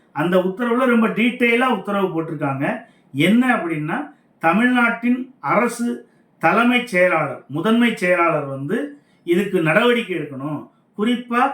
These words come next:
இந்த பணி நியமனம், வாரிசு, கருணை அடிப்படையிலான வாரிசு வேலை வாய்ப்பை உருவாக்குறதுக்கான ஒரு கமிட்டியை ஃபார்ம் பண்ணணும், அதுல நீங்க ஃபிக்சேஷன்ஸ்லாம் வைக்கணும்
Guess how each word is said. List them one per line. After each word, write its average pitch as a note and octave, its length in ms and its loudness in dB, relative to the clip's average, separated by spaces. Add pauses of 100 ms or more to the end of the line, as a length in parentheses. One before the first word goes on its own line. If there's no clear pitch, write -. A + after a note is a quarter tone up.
(280)
இந்த F3+ 240 -2 (240)
பணி G#3+ 240 4
நியமனம், G#3 500 2 (140)
வாரிசு, G#3+ 580 0 (180)
கருணை A#3 360 0
அடிப்படையிலான G3 720 0 (520)
வாரிசு G3+ 480 2
வேலை F#3+ 280 0
வாய்ப்பை E3+ 380 -2
உருவாக்குறதுக்கான D#3 960 -4 (460)
ஒரு E3 260 0
கமிட்டியை B3+ 520 2
ஃபார்ம் F3 280 -2
பண்ணணும், D3 420 -4 (380)
அதுல B3+ 380 2
நீங்க A#3+ 180 2
ஃபிக்சேஷன்ஸ்லாம் G3 840 -2
வைக்கணும் E3+ 440 -4